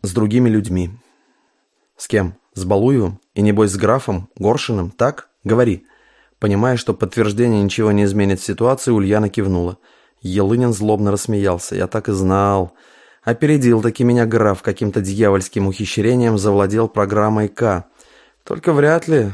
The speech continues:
сможет воспользоваться ею. Да и Соболев тоже. Монарх проглотит их обоих». «Подавится», хотела сказать Ульяна, подумав, что, поминая дьявола, Генрих Герхардович говорил о себе, но промолчала.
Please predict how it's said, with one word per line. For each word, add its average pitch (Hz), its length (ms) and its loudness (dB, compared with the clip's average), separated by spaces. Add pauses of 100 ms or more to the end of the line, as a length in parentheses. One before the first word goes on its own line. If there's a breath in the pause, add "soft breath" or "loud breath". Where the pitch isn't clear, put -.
сможет 110 540 0
воспользоваться 98 720 -2
ею. 90 340 -2 (500 soft breath)
Да 110 160 -2
и 170 60 2
Соболев 101 480 0
тоже. 92 400 0 (460)
Монарх 110 540 -2
проглотит 101 640 -2
их 90 160 -6
обоих». 90 540 -2 (800)
«Подавится», 90 640 -2
хотела 95 380 -2
сказать 90 420 -2
Ульяна, 104 440 -2 (500 soft breath)
подумав, 98 540 -2 (260)
что, - 240 -4
поминая 98 480 0
дьявола, 101 480 0
Генрих 95 480 -2
Герхардович 98 720 -4
говорил 98 400 0
о 95 60 -4
себе, 92 320 -4
но 98 160 -2
промолчала. 107 640 -4